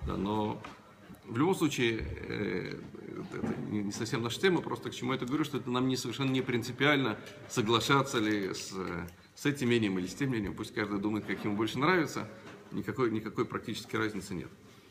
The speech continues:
Э, и, но то, что нам, да, актуально, что Рош ха-Шана это день творения первого человека, И подобно тому, как физика, она уделяет много внимания, э,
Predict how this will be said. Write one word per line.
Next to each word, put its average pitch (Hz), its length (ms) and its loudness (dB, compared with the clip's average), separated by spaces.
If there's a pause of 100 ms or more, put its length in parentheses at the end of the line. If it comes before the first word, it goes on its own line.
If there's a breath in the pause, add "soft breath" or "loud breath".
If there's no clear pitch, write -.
(460 loud breath)
Э, 82 480 -2 (460)
и, 98 640 -2 (460)
но 120 140 2
то, 147 140 0
что - 140 -8
нам, 135 160 2
да, 185 140 6
актуально, 113 420 2
что 110 160 -4
Рош 120 140 0
ха-Шана 113 240 0
это 101 200 0
день 117 220 2
творения 107 360 2
первого 110 340 -2
человека, 95 580 -4 (1000 loud breath)
И 101 140 -2
подобно 143 380 0
тому, 123 240 0
как 107 160 -6
физика, 95 560 0 (160)
она 104 400 -2 (460)
уделяет 117 440 0
много 117 280 0
внимания, 110 720 2 (960 loud breath)
э, 82 520 -2